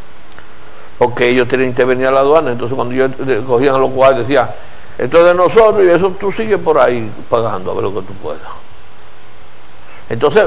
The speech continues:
volviendo a la esquizofrenia, que es un desorden mental. Usted ve esa gente que deambulan por la calle, que van caminando,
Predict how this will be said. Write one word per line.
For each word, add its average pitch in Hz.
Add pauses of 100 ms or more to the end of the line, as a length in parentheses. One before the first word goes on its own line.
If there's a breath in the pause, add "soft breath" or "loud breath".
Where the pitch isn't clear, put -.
volviendo 175 (280)
a 139
la 139
esquizofrenia, 113 (1160 loud breath)
que -
es 143
un 160
desorden 151
mental. 113 (420 loud breath)
Usted 262
ve 269
esa 220
gente 190
que 175
deambulan 175
por 160
la 135
calle, 131
que 117
van 113
caminando, 135